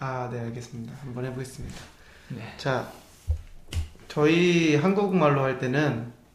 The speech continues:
Speaker 1: 빌려준다라고 할 때는 뭐, 전부 다 똑같이 빌려준다, 빌린다라는 뜻으로 쓰-, 뜻이 쓰이는데,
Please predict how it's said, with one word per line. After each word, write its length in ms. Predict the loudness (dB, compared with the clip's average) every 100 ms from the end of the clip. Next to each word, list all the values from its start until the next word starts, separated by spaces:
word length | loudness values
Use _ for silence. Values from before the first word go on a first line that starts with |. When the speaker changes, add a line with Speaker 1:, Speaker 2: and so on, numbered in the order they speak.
| _ _ -6
Speaker 1:
빌려준다라고 800 | 2 4 6 4 4 6 6 4
할 100 | 2
때는 480 | 0 2 2 0 -8 -16 -20 _ _ _ -20 -10 -2
뭐, 280 | 0 -2 -2
전부 280 | 0 2 4
다 220 | 4 4
똑같이 720 | 0 0 0 0 -2 -4 -14 -20 _ -10
빌려준다, 760 | 0 4 4 4 2 0 -2 -12 -12
빌린다라는 720 | -6 0 2 4 2 0 -2
뜻으로 280 | -4 -2 -2
쓰-, 160 | -2 -10 -20 _ _ -20 _ _ -8
뜻이 280 | -4 -2 -2
쓰이는데, 680 | 0 0 2 4 4 2